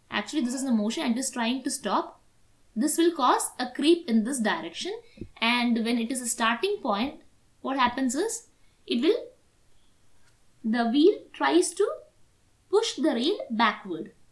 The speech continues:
Okay, in the case of train when it is going to start. And when the train, when it is going to stop, it pushes the rail forward.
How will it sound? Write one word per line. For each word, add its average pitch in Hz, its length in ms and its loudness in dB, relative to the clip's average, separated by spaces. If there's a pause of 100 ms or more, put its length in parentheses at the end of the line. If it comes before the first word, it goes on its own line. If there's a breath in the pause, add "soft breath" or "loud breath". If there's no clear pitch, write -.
(720)
Okay, 240 260 -4 (120)
in 262 80 -4
the 285 100 -2
case 247 240 -6
of 508 240 -4 (920)
train 311 280 0 (120)
when 262 120 -6
it 247 120 -4
is 294 140 -4
going 262 280 -6
to 320 60 -4
start. - 460 -6 (340)
And 247 200 0
when 262 160 0
the 233 400 -4
train, 359 320 0
when 294 140 -4
it 277 100 -6
is 269 100 -4
going 269 340 -2
to 339 60 -2
stop, - 580 -2
it - 180 -8
pushes 349 300 -4
the 247 140 -2
rail 254 280 -2 (340 soft breath)
forward. 180 560 -2